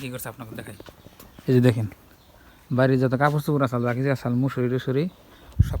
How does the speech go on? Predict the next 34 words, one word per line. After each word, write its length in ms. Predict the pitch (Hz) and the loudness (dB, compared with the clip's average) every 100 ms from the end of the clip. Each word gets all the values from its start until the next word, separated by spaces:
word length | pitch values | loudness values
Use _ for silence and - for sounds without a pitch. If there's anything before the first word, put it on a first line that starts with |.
| - | -8
কিছু 140 | 131 139 | -8 -10
আবেদা 200 | 135 127 | -8 -8
দিয়ে 120 | 120 135 | -8 -8
দিছি। 220 | 127 - 113 - - - - _ - - - - - | -10 -14 -20 -20 -20 -20 -20 _ -20 -20 -20 -20 -14
আর 80 | 123 | -6
আমি 100 | 131 131 | -6 -2
তো 40 | 147 | 0
এই 40 | 143 | 2
যে 80 | 139 139 - - - - - - - - - - - 160 | 2 2 0 -16 -20 -20 -20 -20 -20 -20 -20 -20 -4 -2
এক 60 | 131 | 0
বস্তা 160 | 127 117 | 0 2
খালি 140 | 123 117 | 2 0
ঘাস 120 | 110 | -2
কাটছি, 260 | 160 - 123 104 - - 123 | -4 -6 -10 -14 -16 -12 -8
আর 60 | - | -4
কিছু 160 | 131 127 | -2 -4
করে 140 | 117 107 | -8 -14
নেই। 100 | 104 - - - - 131 | -20 -20 -20 -20 -18 -12
আর 60 | 127 | -8
আগে 120 | 139 143 | -6 -4
ময়না 200 | 165 170 | -4 -4
গেছে 200 | 151 - 135 | -6 -6 -8
আপনার 260 | 127 139 139 143 147 | -8 -6 -4 -6 -8
স্কুলে, 280 | - 139 143 165 | -6 -6 -6 -6
হাই 120 | 139 127 | -6 -6
নাই 80 | 143 | -6
এন্তরি, 280 | 143 139 156 214 - - - - - | -6 -6 -8 -8 -10 -20 -20 -20 -14
এখন 120 | 123 131 | -8 -6
বাজে 140 | 135 139 | -6 -6
হইলো 120 | 135 | -6
আপনার 160 | 143 131 | -8 -8
সাড়ে 180 | 151 139 | -4 -4
বারোটা। 220 | 120 107 107 - - - _ - - - - - - | -6 -12 -16 -20 -20 -20 _ -20 -20 -20 -20 -20 -20
তো 60 | - | -20